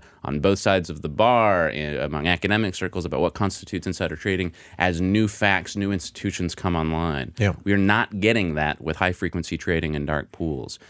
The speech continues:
Speaker 1: Uh, it makes it so that, I mean, even by the very names of them, they become these mysterious, uh, uh, uh, unknowns that, that can, as they continue to grow, we, throughout the industry, uh, uh, among enforcement, among private lawyers, among academics, and among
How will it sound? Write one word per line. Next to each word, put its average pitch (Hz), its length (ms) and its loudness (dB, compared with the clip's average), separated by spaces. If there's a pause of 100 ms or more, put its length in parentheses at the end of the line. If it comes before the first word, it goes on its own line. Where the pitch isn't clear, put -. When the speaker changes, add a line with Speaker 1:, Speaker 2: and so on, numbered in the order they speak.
(160)
Speaker 1:
Uh, 76 240 2
it 78 140 0
makes 92 300 0
it - 160 -6
so 82 260 0
that, 73 280 0 (100)
I 95 80 2
mean, 104 160 0
even 160 220 2
by 120 100 6
the 101 100 0
very 113 260 2
names 127 380 0
of 76 180 -2
them, 69 180 -6
they 73 100 0
become 82 400 0 (240)
these 82 240 0
mysterious, 87 960 2
uh, - 20 0
uh, 73 640 0 (160)
uh, 50 400 -6 (180)
unknowns 95 880 2
that, 76 260 0
that 76 360 -4
can, 82 240 -4
as 87 220 2
they 87 100 2
continue 98 460 0
to 87 80 0
grow, 95 420 4 (420)
we, 104 680 2
throughout 110 800 2
the 90 320 0
industry, 110 880 0
uh, - 60 -6
uh, 78 640 -4
among 69 320 -2
enforcement, 104 640 -2
among 69 220 -6
private 98 240 0
lawyers, 90 220 2
among 73 180 -4
academics, 82 520 -4
and 76 80 -8
among 73 240 -6